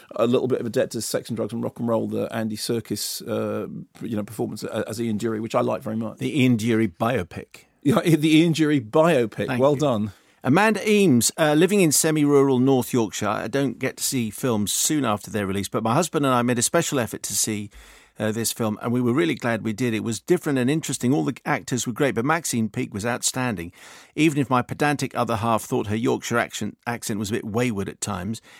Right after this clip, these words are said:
Speaker 2: it was definitely worth seeing on a big screen to see her facial expressions up close. A masterclass,
Speaker 1: Yeah, yeah.
Speaker 2: uh, in acting. Uh, Alistair Dixon in Coldstream. Twenty eighteen has been an amazing year for films, uh, so far. Um,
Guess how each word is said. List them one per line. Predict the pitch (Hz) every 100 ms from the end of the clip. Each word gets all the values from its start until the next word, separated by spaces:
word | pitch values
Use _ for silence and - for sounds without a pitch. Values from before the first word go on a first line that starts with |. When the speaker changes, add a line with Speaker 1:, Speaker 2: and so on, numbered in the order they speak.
| _
Speaker 2:
it | 123
was | 120
definitely | 110 185 - 139 120
worth | 120 113
seeing | - 120
on | 117
a |
big | 101 110
screen | - - 113
to | 104
see | - 113
her | 110
facial | - 123 -
expressions | 107 - 110 107 107 113
up | 90
close. | - 110 98
A | 120
masterclass, | 113 123 127 120 113 110 107
Speaker 1:
Yeah, | 110 104 104 - _ _ _ -
yeah. | 110
Speaker 2:
uh, | -
in | 127
acting. | 127 104 - 87 - _ _ _
Uh, | 95 110
Alistair | 156 185 - 185
Dixon | 160 180 - - 107 95 _ _ _ _ _ _ - -
in | 139
Coldstream. | 120 151 139 - 120 113 - - -
Twenty | - 220
eighteen | 190 160 165 165
has |
been | - 143
an |
amazing | 135 151 170 147 139
year | 123
for | 113
films, | - 120 113 - - - -
uh, | 120
so | - 117 113
far. | - 101 98 107 _ - - _ -
Um, | 117 110 101